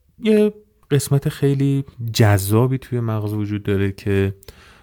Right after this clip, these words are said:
اه، بهش می‌گن سیستم لیمبیک. لیمبیک ما محور کنترل پاسخ‌های هیجانی ماست. یعنی هیجاناتی که ما داریم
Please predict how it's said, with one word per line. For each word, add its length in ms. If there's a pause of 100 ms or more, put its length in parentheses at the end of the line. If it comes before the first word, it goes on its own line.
(220)
اه، 240
بهش 340
می‌گن 180
سیستم 420
لیمبیک. 720 (380)
لیمبیک 640
ما 260
محور 880 (180)
کنترل 680
پاسخ‌های 580
هیجانی 500
ماست. 220
یعنی 240
هیجاناتی 640
که 120
ما 160
داریم 380